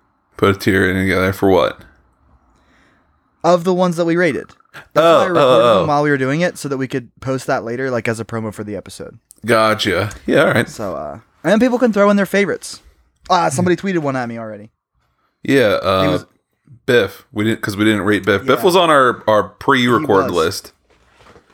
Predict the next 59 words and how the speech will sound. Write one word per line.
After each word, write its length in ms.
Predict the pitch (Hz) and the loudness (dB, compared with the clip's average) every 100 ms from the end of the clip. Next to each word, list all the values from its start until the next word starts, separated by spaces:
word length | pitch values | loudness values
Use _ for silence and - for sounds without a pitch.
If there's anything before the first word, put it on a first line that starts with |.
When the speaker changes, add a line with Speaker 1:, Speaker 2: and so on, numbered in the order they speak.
| - | -6
Speaker 2:
And 160 | 160 | -6
so 300 | 139 165 156 - | 0 2 2 0
I 100 | 170 | 0
actually, 260 | 185 208 190 | 0 -2 -2
it 100 | 160 | -2
was 140 | 160 | -2
funny 160 | 208 170 | 0 0
'cause 160 | 147 | 0
after 220 | 147 165 | 0 0
we 80 | 190 | -2
finished 220 | 160 156 | -2 -2
the 100 | 135 | -2
episode 320 | 147 156 175 156 | -2 0 0 2
and 60 | |
I 20 | |
was 100 | 131 | -2
thinking 180 | - 151 | -2 -4
about 140 | 135 120 | -2 -4
this 120 | 113 | -8
tier 200 | - 151 | -6 -6
thing, 320 | 175 165 165 - - - | -4 -4 -4 -10 -20 -10
I 80 | 127 | -8
thought 300 | - 135 127 | 0 0 2
we 120 | 180 | 0
should 240 | 196 233 147 | 0 0 0
get 180 | 165 - | 0 2
the 60 | |
ones 440 | 143 151 147 - - _ _ - | 2 4 2 -2 -10 _ _ -2
on 180 | 156 147 | 0 0
the 80 | 127 | -2
r-, 320 | 123 127 120 - 135 | -4 -8 -14 -8 -4
original 600 | 135 175 139 147 127 117 | 2 2 2 0 0 0
list 280 | 120 117 - | -2 -2 -4
and 160 | 123 120 | -4 0
rate 200 | 139 - | 0 2
those 240 | 131 120 | 0 0
quickly, 320 | - 131 127 | -4 -6 -4
even 140 | 120 120 | -2 -2
though 80 | 113 | -2
we 80 | |
didn't 220 | 110 110 107 | -2 -2 -2
do 60 | |
it 40 | 107 | -4
on 60 | |
the 100 | 107 104 | -4 -4
episode, 300 | 110 123 110 | -4 -6 -4
and 100 | 113 | -4
rate 120 | 107 | 0
Speaker 1:
We 100 | 110 | 0
Speaker 2:
those 80 | 101 | -2
as 120 | 95 | -8
well. 240 | 101 107 131 - | -8 -10 -8 0
Speaker 1:
Where 120 | 117 | 2
are 40 | |
we 60 | 123 | 2
gonna 120 | 110 | 0
find 260 | 107 104 104 | 0 2 2
that 180 | 107 | 2
list? 320 | 82 - - | -2 -6 -8